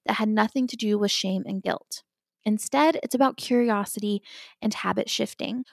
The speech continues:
focusing on how you operate, why something isn't working for you, and making micro adjustments that serve you better. Taking the conversation from "just be better" and changing it to "what do you need to feel supported in this process?"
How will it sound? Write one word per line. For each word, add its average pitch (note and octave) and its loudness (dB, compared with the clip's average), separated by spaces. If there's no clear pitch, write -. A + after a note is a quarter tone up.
focusing D4+ 4
on A#3+ 6
how G#3+ 0
you G#3+ -2
operate, - -4
why A3 4
something C#4 4
isn't A#3+ 2
working G#3+ 2
for G#3+ -6
you, G3+ 2
and G#3 -2
making G#3 0
micro A#3+ 2
adjustments G#3+ 0
that - -6
serve F#3 -2
you F#3+ -4
better. F#3 -6
Taking C#4 2
the C#4 4
conversation A#3 2
from G3+ 2
"just G3+ 0
be G3 -4
better" G#3 -2
and B3+ 0
changing C#4+ 4
it - 2
to A3 2
"what A3+ 2
do - -2
you D#4 4
need G#3+ 2
to A3 0
feel G3+ -4
supported F#3+ -4
in F#3+ -4
this F#3+ -4
process?" - -8